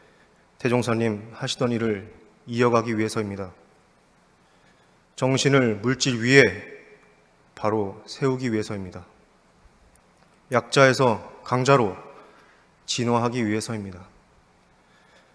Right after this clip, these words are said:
단 한 사람만, 내 가족만을 사랑하는 게 아니라 내 앞에 이 세상의 모두를 사랑할 수 있는 크고 넓은 사람이 되고 싶기 때문입니다.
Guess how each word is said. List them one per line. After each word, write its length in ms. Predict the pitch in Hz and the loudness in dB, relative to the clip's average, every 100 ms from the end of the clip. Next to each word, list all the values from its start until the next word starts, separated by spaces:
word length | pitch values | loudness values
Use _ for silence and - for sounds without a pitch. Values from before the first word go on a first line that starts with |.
| - _ | -20 _
단 280 | - 143 139 | 2 4 4
한 180 | 127 156 | 2 2
사람만, 500 | 170 160 147 143 92 - - - - _ _ _ _ - | 4 4 6 6 4 -4 -20 -20 -20 _ _ _ _ 4
내 220 | 127 156 | 6 6
가족만을 520 | 143 139 151 147 147 | 6 4 4 4 4
사랑하는 420 | 151 143 143 139 | 4 4 4 4
게 80 | 139 | 4
아니라 480 | 120 120 117 98 - - - _ _ _ _ _ _ _ _ 113 | 4 6 4 2 -6 -18 -20 _ _ _ _ _ _ _ _ -2
내 140 | 113 | 0
앞에 520 | 113 - 117 101 90 - - | 0 0 -2 -2 -4 -16 -8
이 120 | 127 | -4
세상의 600 | 123 156 147 131 107 95 - | 2 2 4 2 0 -2 -2
모두를 420 | 127 151 156 151 | 0 4 4 6
사랑할 340 | 147 143 143 | 6 8 6
수 140 | 135 135 | 4 0
있는 380 | 123 123 98 98 - - _ _ _ | 2 0 -2 -10 -20 -20 _ _ _
크고 680 | - 170 151 104 - - - - | 0 4 4 4 -2 -18 -20 0
넓은 420 | 127 139 123 98 - - - | 4 6 4 0 -10 -20 -18
사람이 460 | - 139 127 120 | -6 0 0 0
되고 200 | 120 110 | -4 -8
싶기 200 | 107 - | -8 -10
때문입니다. 540 | - 120 110 95 90 | -8 -6 -6 -8 -12